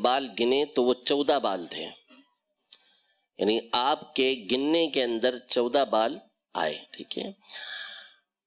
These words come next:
अब इसमें भी मुख्तलिफ रिवायतें हैं, किसी में चौदह, किसी में सत्रह, किसी में अठारह, किसी में नहव मिन इशरीन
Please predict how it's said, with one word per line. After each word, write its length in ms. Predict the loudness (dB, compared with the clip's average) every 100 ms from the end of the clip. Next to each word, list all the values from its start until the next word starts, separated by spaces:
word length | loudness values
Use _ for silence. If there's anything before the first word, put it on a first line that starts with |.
| _ -4
अब 120 | 0
इसमें 300 | 0 2 0 2
भी 100 | 2
मुख्तलिफ 440 | 2 2 0 0
रिवायतें 440 | 2 2 2 0 -2
हैं, 160 | -2 -6 -14 _
किसी 240 | 0 2 2
में 100 | 2
चौदह, 420 | 0 0 2 0
किसी 280 | 0 0 2
में 100 | 2
सत्रह, 380 | 2 0 0 0
किसी 280 | 0 -2 0
में 120 | 0
अठारह, 400 | 0 -2 0 0 0
किसी 300 | -2 0 0
में 80 | 0
नहव 400 | 0 -2 -2 0
मिन 200 | 0 -2
इशरीन 460 | -2 -2 0 0